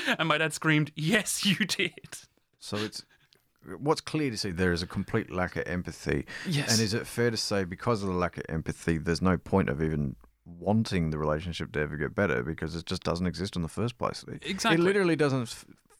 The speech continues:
Speaker 2: it honestly doesn't feel like the relationship does not exist.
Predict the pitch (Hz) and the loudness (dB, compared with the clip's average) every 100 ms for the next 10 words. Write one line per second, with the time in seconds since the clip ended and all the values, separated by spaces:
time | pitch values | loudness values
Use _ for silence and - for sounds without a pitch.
0 | _ 139 - 233 180 - 156 139 127 117 | _ -6 0 2 2 0 -2 0 0 -2
1 | 117 101 - 92 90 92 95 95 - - | 0 0 0 2 4 2 -2 -6 -10 -8
2 | 87 80 87 82 - 76 64 92 - - | -6 -2 0 0 0 -2 -4 -10 -10 -16